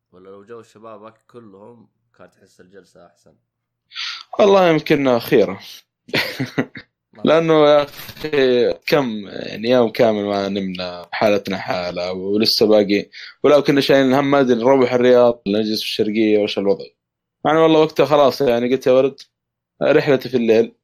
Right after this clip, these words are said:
Speaker 2: آه، مساء ال-، هذا الجمعة، السبت، آه، قلت نستاجر،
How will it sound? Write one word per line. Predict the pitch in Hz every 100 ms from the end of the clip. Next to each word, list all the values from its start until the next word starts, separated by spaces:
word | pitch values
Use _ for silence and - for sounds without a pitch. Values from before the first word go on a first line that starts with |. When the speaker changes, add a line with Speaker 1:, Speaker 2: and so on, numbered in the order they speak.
| _ -
Speaker 2:
آه، | 147 120 110 107 107 101 95
مساء | 104 117 139 117
ال-، | 107 101 98
هذا | 117 110 107 110 -
الجمعة، | - 131 113 104
السبت، | - 131 127 - - _ _ _ _ _ 170
آه، | 147
قلت | 135 139 -
نستاجر، | 139 127 - 135 104 110 -